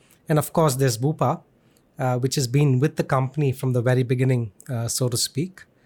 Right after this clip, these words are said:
Uh, the company has done quite well in the context of the Indian market. Uh, we protect ten and a half million Indians as we speak, uh, and it is our ambition, uh, to, to continue to grow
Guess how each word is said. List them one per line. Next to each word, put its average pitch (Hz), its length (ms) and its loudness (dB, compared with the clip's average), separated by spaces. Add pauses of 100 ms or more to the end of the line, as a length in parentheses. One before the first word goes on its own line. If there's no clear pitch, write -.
(640)
Uh, 139 380 0
the 147 140 -4
company 190 460 2
has 175 200 4
done 151 280 4
quite 151 380 0
well 143 320 2 (280)
in 151 160 4
the 165 80 0
context 143 520 -2
of 135 120 -4
the 135 80 2
Indian 131 260 2
market. 135 540 -2 (800)
Uh, 127 400 -2 (140)
we 160 420 0
protect 190 680 -2 (300)
ten 147 160 2
and 156 80 4
a 143 40 4
half 139 300 0
million 135 520 2 (180)
Indians 151 720 2
as 127 240 -2
we 123 120 -4
speak, 165 540 -4 (680)
uh, 127 340 -2
and 135 120 0
it 127 140 -2
is 143 180 2
our 139 200 4
ambition, 135 580 2 (500)
uh, 120 140 -2
to, - 160 -10
to - 140 -14
continue 143 480 2
to 143 100 -4
grow 139 480 2